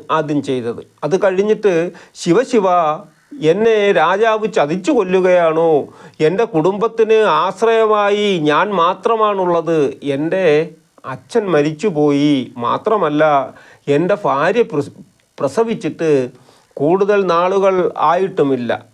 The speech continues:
ഒരു തെറ്റും ചെയ്യാത്ത എന്നെ കൊന്നാൽ അങ്ങേക്ക് പാപമുണ്ടാകും. എനിക്ക് സ്വർണ്ണ നിറം മാത്രമേ ഉള്ളൂ, അല്ലാതെ എൻ്റെ ശരീരം സ്വർണ്ണമല്ല. അതുകൊണ്ട്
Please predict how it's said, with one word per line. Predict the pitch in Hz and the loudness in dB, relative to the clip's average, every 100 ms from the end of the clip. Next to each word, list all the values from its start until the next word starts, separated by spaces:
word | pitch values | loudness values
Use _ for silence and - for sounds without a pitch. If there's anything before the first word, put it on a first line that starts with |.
| - | -2
ഒരു | 160 214 | 0 0
തെറ്റും | 196 175 254 240 | -2 -2 -2 0
ചെയ്യാത്ത | 226 220 220 214 226 | 0 0 0 0 0
എന്നെ | 220 175 185 226 220 | 2 2 0 0 0
കൊന്നാൽ | 220 147 143 214 208 160 156 - | 0 0 0 0 0 0 -4 -4
അങ്ങേക്ക് | 143 160 208 202 202 196 165 147 - - | -2 2 2 2 2 0 0 -2 -6 -4
പാപമുണ്ടാകും. | 135 147 240 208 147 139 131 127 135 123 117 - - _ | 0 2 0 0 0 2 2 0 -2 -4 -10 -20 -20 _
എനിക്ക് | 139 147 180 196 190 156 151 - - _ - | -2 0 0 2 2 2 0 -6 -18 _ -2
സ്വർണ്ണ | 151 147 180 202 214 | 0 2 0 2 0
നിറം | 196 175 165 190 214 | 2 2 2 0 0
മാത്രമേ | 202 202 202 202 196 196 | 0 0 0 0 2 2
ഉള്ളൂ, | 190 185 190 185 151 - | 4 4 2 4 2 0
അല്ലാതെ | 147 156 175 175 180 170 156 147 156 | -2 2 2 2 2 2 2 0 -2
എൻ്റെ | 151 165 190 | 0 0 -2
ശരീരം | 190 143 139 175 180 180 175 | 0 0 0 0 0 -2 -6
സ്വർണ്ണമല്ല. | - 147 147 202 180 143 143 147 127 - | 0 0 2 0 0 0 0 2 0 -4
അതുകൊണ്ട് | 135 160 180 165 170 160 147 | -6 -4 -4 -2 0 2 0